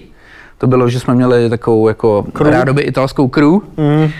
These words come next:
Speaker 1: takže Pavel Poli, a pak, když jsem dělal instrumentální tvorbu, tak jsem si nechtěl říkat Harant, eh, tak jsem myslel Garanda a pak jsem to spojil vlastně, že Poli Garant,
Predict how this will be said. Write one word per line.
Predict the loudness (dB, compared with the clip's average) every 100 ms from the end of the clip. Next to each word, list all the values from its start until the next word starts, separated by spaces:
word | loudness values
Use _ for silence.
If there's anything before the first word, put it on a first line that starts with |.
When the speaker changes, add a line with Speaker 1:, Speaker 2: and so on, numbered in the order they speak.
| -14 -20 -4
Speaker 1:
takže | -2 0 2 2
Pavel | 0 -2 -2 0
Poli, | 0 0 0 0
a | -2
pak, | -2 -2
když | 0
jsem | 0
dělal | 0
instrumentální | -2 0 0 0 -2 -2
tvorbu, | 0 0 0 0
tak | -2 -2 -4 -2
jsem | -2
si | -2
nechtěl | 0 0
říkat | 0 0
Harant, | 0 0 -2 -4 -6 -2 0
eh, |
tak | 0
jsem | -2 -2
myslel | 0 0
Garanda | 0 0 0 -2
a | -4
pak | -6
jsem | -4
to | -6
spojil | -2 0 0
vlastně, | 0 -4 -6
že | -2
Poli | 0 0 0
Garant, | 0 0